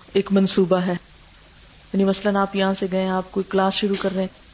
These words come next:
تو آپ ایک منصوبہ بناتے ہیں کہ میں نے برانچ کھولنی ہے، میں نے بچوں کا پروگرام کرنا ہے، میں نے کچھ اور، جو بھی آپ کو سوٹ کرے، تو ایک منصوبہ بناتے ہیں نا آپ۔ کہتے ہیں نا، "کیا منصوبے بنا رہے ہو؟"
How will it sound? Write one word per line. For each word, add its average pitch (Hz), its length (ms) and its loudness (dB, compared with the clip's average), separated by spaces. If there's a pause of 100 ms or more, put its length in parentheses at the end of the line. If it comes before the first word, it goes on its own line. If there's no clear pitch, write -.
تو - 140 -8
آپ 202 100 0
ایک 214 160 2
منصوبہ 208 420 4
بناتے 196 400 0
ہیں 190 60 0
کہ 196 140 -4
میں 190 120 2
نے 190 100 0
برانچ 190 360 -2
کھولنی 185 380 -2
ہے، 185 80 0
میں 185 140 0
نے 180 80 0
بچوں 196 320 0
کا 196 100 -2
پروگرام 190 440 -2
کرنا 185 400 -2
ہے، 185 120 0
میں 185 120 -2
نے 190 140 -2
کچھ - 180 -2
اور، 190 120 2 (320)
جو 339 200 4
بھی 311 120 4
آپ 226 180 2
کو 214 60 -2
سوٹ 202 260 -2
کرے، 180 160 -2 (520)
تو 247 80 2
ایک 247 100 2
منصوبہ 240 460 4
بناتے 196 360 0
ہیں 214 80 2
نا 269 140 -2
آپ۔ 190 60 -4 (440)
کہتے 240 180 0
ہیں 294 80 0
نا، 277 80 -6
"کیا 269 100 4
منصوبے 214 420 4
بنا 180 260 0
رہے 175 100 0
ہو؟" 175 60 -4